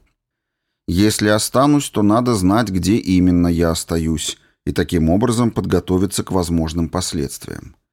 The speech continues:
Не исключено, что мое пребывание в клинике обеспечено неким медицинским фондом или страховыми выплатами.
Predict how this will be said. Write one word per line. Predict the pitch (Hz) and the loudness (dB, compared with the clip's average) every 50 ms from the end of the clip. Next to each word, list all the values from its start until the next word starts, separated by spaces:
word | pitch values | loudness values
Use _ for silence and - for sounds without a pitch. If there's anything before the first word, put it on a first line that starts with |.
| _ _ _ _ _ _ _ _ | _ _ _ _ _ _ _ _
Не | 90 98 107 117 | 2 2 2 2
исключено, | 110 - - 123 123 113 - - 127 131 143 147 143 | 0 0 0 0 0 0 0 2 2 4 4 4 2
что | 139 - - 101 | 0 0 0 2
мое | 98 101 104 107 110 101 | 2 2 2 2 0 2
пребывание | - 101 98 95 104 104 107 107 104 98 92 92 90 | 2 0 2 2 2 2 2 2 4 4 4 4 2
в | - | 0
клинике | - - 110 117 127 135 123 101 82 - - 82 | -4 -2 0 2 4 4 4 2 2 0 -4 -4
обеспечено | - - 82 87 90 90 - - - 120 123 117 - 120 110 113 | -2 -2 -2 0 0 -2 -2 0 0 0 0 0 0 0 2 2
неким | 107 98 98 101 98 - - 104 95 | 2 4 2 2 0 0 0 0 2
медицинским | 92 90 85 87 87 - - - 101 101 95 - - 101 98 | 2 2 2 0 -4 -4 -2 -2 -2 -2 -2 -2 -4 -4 -4
фондом | 90 - - 110 117 113 98 78 73 62 57 - _ _ _ _ _ _ _ - | -4 -6 -6 -2 0 0 0 0 -4 -6 -8 -10 _ _ _ _ _ _ _ 0
или | 113 117 127 | 2 2 2
страховыми | 120 - - 104 92 - 98 85 82 92 98 104 104 | 0 0 -2 -4 -2 0 -2 0 2 2 2 2 2
выплатами. | 90 87 82 76 - - - 65 - - - - 50 - | 0 0 -2 -4 -4 -10 -14 -12 -12 -14 -14 -14 -16 -16